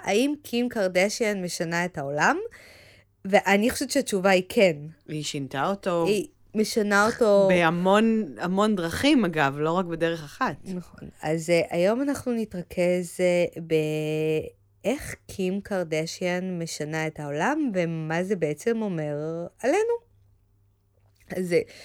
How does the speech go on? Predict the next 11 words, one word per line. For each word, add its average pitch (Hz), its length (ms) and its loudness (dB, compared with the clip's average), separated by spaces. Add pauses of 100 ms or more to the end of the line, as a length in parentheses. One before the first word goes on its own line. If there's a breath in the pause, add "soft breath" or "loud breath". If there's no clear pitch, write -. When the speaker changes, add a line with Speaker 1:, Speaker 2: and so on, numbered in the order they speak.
(300 soft breath)
Speaker 1:
רביד, 226 220 4
אני 214 180 4
רוצה 214 180 0
שניכנס 208 460 0
טיפה 196 300 -2
למכונת 160 520 -4
הזמן 180 460 -4
שלנו, 240 920 2
נחזור 180 640 2
לאלפיים 165 1120 2
ושבע. 220 880 2